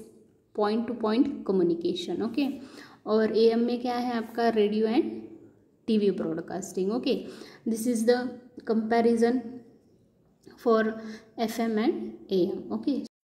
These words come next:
Okay, see the next comparison, that is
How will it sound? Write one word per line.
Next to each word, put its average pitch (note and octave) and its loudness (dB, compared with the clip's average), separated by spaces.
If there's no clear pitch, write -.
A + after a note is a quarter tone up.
Okay, A#3 0
see B3+ 2
the B3+ 4
next B3 0
comparison, A3+ 2
that G#3+ 0
is A#3 0